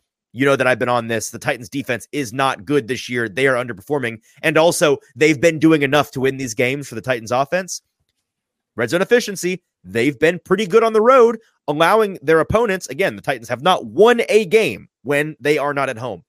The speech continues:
So you'd think there'd be some real, like, stinkers in there where teams were just in the red zone, automatic touchdowns.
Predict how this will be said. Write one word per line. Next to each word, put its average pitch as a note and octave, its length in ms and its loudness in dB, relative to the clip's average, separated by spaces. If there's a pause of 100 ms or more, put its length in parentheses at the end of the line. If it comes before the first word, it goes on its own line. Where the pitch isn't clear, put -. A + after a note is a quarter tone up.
(300)
So D#3 120 -6
you'd C3+ 160 -4
think A3 200 0
there'd D3+ 140 -4
be C#3 140 -6
some B2 240 -8
real, G3 340 2
like, C3+ 140 -4 (120)
stinkers F3 460 -4
in B2+ 120 -6
there G#2 140 0
where G#2 120 -2 (260)
teams D3 240 -8
were C#3 100 -2
just B2 280 -8 (240)
in F#3+ 140 -2
the F#3+ 100 0
red F3 180 4
zone, E3 180 4
automatic D3 380 -2
touchdowns. F2 460 -10